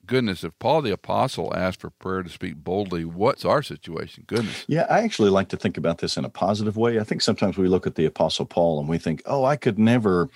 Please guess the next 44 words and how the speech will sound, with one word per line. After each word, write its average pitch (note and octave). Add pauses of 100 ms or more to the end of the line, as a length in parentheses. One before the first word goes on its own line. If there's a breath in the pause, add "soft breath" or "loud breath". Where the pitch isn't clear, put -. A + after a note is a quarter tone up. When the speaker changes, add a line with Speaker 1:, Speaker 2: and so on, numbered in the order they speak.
Speaker 1:
Mm-hmm. A2
Speaker 2:
be G#2
as E2+
bold F2
as D#2+
him. D#2+
I A2+
could F2
never E2+ (260 loud breath)
evangelize F2
like D2+
he F2+
did." C2 (320 loud breath)
Well, C#3
guess D3
what? E3+
He D#3+
had B2+
people G#2+
praying B2+
for -
him. - (140)
And F#2+
that A2+
Speaker 1:
Mm-hmm. G2+
Speaker 2:
w-, F#2
this A2+
is F2+
a D2+
testimony A2
of C#2
that. C#2+ (400 loud breath)
And A2
so G#2+
as C#3+
we B2
pray C#3+
for -
others, F#2
they G#2
are G#2
then F2
graciously F#2
enabled, A2